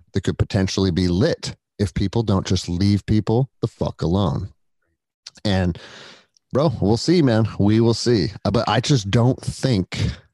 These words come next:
I just don't think that the political elite and, and these people that are pulling the strings at the highest level are even interested in taking heed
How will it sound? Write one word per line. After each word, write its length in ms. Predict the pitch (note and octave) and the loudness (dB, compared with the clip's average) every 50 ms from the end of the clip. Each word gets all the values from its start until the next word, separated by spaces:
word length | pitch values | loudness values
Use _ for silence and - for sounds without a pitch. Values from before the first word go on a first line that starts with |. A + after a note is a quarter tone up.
| - _ _ | -20 _ _
I 100 | - G#2 | -4 -2
just 280 | G#2 - D#3+ C#3 G#2 G2 | 0 2 0 0 0 -2
don't 320 | - G#2 G2+ B2 - - | 0 2 2 2 0 -2
think 680 | - - - - E2+ F#2 A2 B2+ - - - - - - - _ _ _ _ _ _ _ _ _ _ _ _ _ _ _ _ _ _ _ | -8 -10 -4 -2 0 2 2 0 0 -4 -12 -14 -14 -16 -18 _ _ _ _ _ _ _ _ _ _ _ _ _ _ _ _ _ _ _
that 140 | - G#2+ - | -2 -2 0
the 80 | - G2+ | 0 -2
political 640 | - - F#2+ F#2 F#2+ G#2 A2 - - A2 G#2 F#2+ | 0 0 2 2 2 2 0 2 2 2 2 2
elite 380 | E2+ E2 E2+ F2+ G#2 A#2+ - - _ - - - - _ - - | 2 2 2 2 2 2 0 -2 _ -18 -20 -20 -20 _ -6 -2
and, 280 | G2 F#2 F#2 F2+ - - | 0 2 2 0 0 0
and 200 | F#2 F#2 F2+ F2 | 2 2 2 2
these 220 | E2+ E2 E2 - | 2 2 0 0
people 340 | - - G#2+ G2+ - A2 A2 | 0 0 -2 2 2 2 2
that 120 | G2 G2+ E2 | 2 0 0
are 60 | E2 | 0
pulling 380 | - - - G#2 G#2 G2+ G2 F2+ | -2 -2 0 0 0 2 2 0
the 60 | E2 | 0
strings 540 | - - - F2+ F2 F2+ G2 G#2 G#2+ F#2+ F#2 | -2 -4 -2 -2 0 2 2 2 2 0 0
at 100 | D#2+ - | -2 -2
the 80 | D#2 | -4
highest 400 | D#2+ D2+ D#2 F#2 F#2 F2+ - - | -2 0 0 0 0 -2 -2 -2
level 440 | E2 D#2+ D#2 E2+ G2 A2+ C3+ C3 - _ - - - _ _ _ _ _ _ _ _ _ _ _ _ _ _ _ _ _ _ _ _ _ _ _ _ _ | -2 0 0 0 0 0 0 -2 -4 _ -20 -20 -20 _ _ _ _ _ _ _ _ _ _ _ _ _ _ _ _ _ _ _ _ _ _ _ _ _
are 180 | A2 A2 G2+ G#2 | 0 2 4 4
even 260 | A#2 A#2 A2+ A2+ G#2 | 4 4 4 4 2
interested 380 | A#2 C3 - A#2 - - F2+ D#2+ | 2 2 0 -2 -2 0 0 0
in 80 | D2+ | 0
taking 340 | C#2+ - D2 D2+ - D#2 D2 | 0 -2 -2 -2 0 -2 -2
heed 420 | C#2 - E2+ C#2 C2+ C#2 - - | 0 0 0 0 0 0 -2 -4